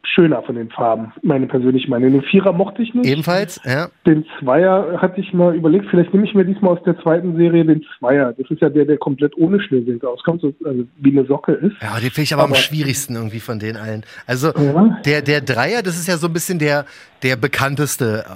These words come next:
Speaker 2: äh, aus der
Speaker 1: Ja,
Speaker 2: Runde.
Speaker 1: genau, der hohe, der sozusagen auch nochmal mit dieser Ratsche da an der Seite, das ist so eigentlich
Speaker 2: Wie, wie
Speaker 1: ist das
Speaker 2: funktioniert denn das eigentlich? Ich habe das gar nicht so richtig gecheckt. Ich habe bloß eine Insta-Story von dir gesehen, wo du das
Speaker 1: Nein,
Speaker 2: Ganze
Speaker 1: eigentlich
Speaker 2: so
Speaker 1: im
Speaker 2: ausprobiert
Speaker 1: Prinzip
Speaker 2: hast.
Speaker 1: wie, wie Puma Disc,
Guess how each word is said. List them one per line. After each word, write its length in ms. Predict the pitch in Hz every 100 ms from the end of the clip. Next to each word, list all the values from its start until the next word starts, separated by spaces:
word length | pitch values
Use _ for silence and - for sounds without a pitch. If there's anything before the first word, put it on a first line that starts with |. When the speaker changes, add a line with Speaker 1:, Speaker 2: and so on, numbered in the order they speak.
| 123
Speaker 2:
äh, 120 | 110
aus 260 | 120 120 -
der 140 | 175
Speaker 1:
Ja, 100 | 156
Speaker 2:
Runde. 140 | 160 156
Speaker 1:
genau, 140 | 156
der 180 | 165 156
hohe, 360 | 165 190 196 170
der 180 | 165
sozusagen 480 | 156 156 151 147 147
auch 100 | 151
nochmal 300 | 143 143 147
mit 180 | 139 139
dieser 300 | 135 139 123
Ratsche 300 | 131 - 170
da 140 | 160 147
an 80 |
der 180 | 151 156
Seite, 400 | 143 135 156 165
das 140 | 139 -
ist 140 | 175
so 160 | 190 170
eigentlich 320 | 147 123 151
Speaker 2:
Wie, 40 | 147
wie 40 |
Speaker 1:
ist 60 | 160
das 20 |
Speaker 2:
funktioniert 400 | 196 175 170 269
denn 80 | 269
das 100 | 139
eigentlich? 200 | 143 131
Ich 60 | 131
habe 60 | 156
das 120 | -
gar 80 | 156
nicht 100 | 156
so 40 | 190
richtig 220 | - 165
gecheckt. 160 | 143
Ich 60 | 156
habe 80 | 143
bloß 160 | 165
eine 180 | 170 165
Insta-Story 680 | 180 202 - 214 - 139 143
von 180 | 139 131
dir 140 | 127
gesehen, 360 | 143 123 143 165
wo 60 | 156
du 80 | 156
das 120 | 165
Speaker 1:
Nein, 40 | 185
Speaker 2:
Ganze 180 | 151 170
Speaker 1:
eigentlich 80 | 220
Speaker 2:
so 80 | 226
Speaker 1:
im 60 |
Speaker 2:
ausprobiert 400 | 220 - 143 117
Speaker 1:
Prinzip 140 | 120 -
Speaker 2:
hast. 40 |
Speaker 1:
wie, 180 | 196 185
wie 120 | 196
Puma 340 | - 196 190 165
Disc, 240 | 151